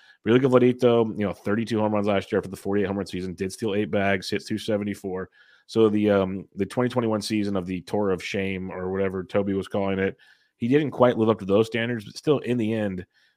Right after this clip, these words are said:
thirty-two, ninety, ninety-seven with eight steals and two seventy-four is pretty darn solid. And people have him going number one at first base right now. I do not. I have him going high, not number one. But, um, you said you might be in for Shame of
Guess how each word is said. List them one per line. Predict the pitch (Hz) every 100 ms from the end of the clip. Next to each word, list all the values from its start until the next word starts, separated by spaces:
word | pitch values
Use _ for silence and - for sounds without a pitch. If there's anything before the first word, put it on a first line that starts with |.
| _
thirty-two, | 120 113 107 - 107
ninety, | 101 101 104 101
ninety-seven | 101 95 87 101 98
with | 87
eight | 95 92
steals | - 101 87
and | 80
two | 104
seventy-four | - 87 85 113 92
is | -
pretty | - 160 131
darn | 117 92
solid. | - 113 95 78 76 - - _ _ 104
And | 104 101 98 95 87 - _ _ _ _ _ _ _
people | - 131 139
have | 139 135
him | 131
going | 131 131
number | 127 127
one | 135
at | 131
first | 127 117
base | 147 147
right | 110
now. | 90 -
I | -
do | 131 131
not. | 98 - _ _ _ _ _
I | 101
have | 104 101
him |
going | 95 85
high, | - 127 104 90
not | 90
number | 87 85
one. | 90 113 113 95 - _ _ _ -
But, | 107 101
um, | 110 104 101 98
you | 92 110 127 131
said | 131 135 131
you | 123
might | 117 127 107
be | 113
in | 117
for | 113 107
Shame | - 110 110
of | 104